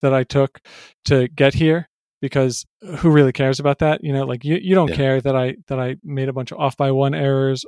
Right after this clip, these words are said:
Speaker 1: or anything like that. What, what really matters is, like, okay, each commit makes an atomic unit of change. And then later, if someone's, say, bisecting, right, they'll come, they'll be able to look at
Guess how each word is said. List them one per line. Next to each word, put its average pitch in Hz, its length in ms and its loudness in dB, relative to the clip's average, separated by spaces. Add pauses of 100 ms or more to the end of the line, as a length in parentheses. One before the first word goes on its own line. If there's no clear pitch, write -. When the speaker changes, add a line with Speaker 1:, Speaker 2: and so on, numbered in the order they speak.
Speaker 1:
or 135 260 -4
anything 143 320 -4
like 127 140 -8
that. 135 160 -6 (340)
What, 160 180 2 (200)
what 151 200 -2
really 180 260 6
matters 135 520 2
is, 139 180 -6
like, 131 140 -6
okay, 135 260 -6 (160)
each 190 220 -6
commit 147 280 -2 (480)
makes 147 340 -2 (200)
an 135 120 -2
atomic 170 420 0
unit 151 200 0
of 135 120 -2
change. 127 480 -6
And 143 160 -4
then 135 340 -2 (640)
later, 147 540 4
if 147 120 -6
someone's, 131 380 -6 (140)
say, 127 240 -4
bisecting, 135 760 -4 (240)
right, 131 220 -2 (100)
they'll 139 240 0
come, 143 380 -4
they'll 143 200 0
be 139 120 0
able 165 160 4
to 143 120 -6
look 143 220 0
at 131 200 -2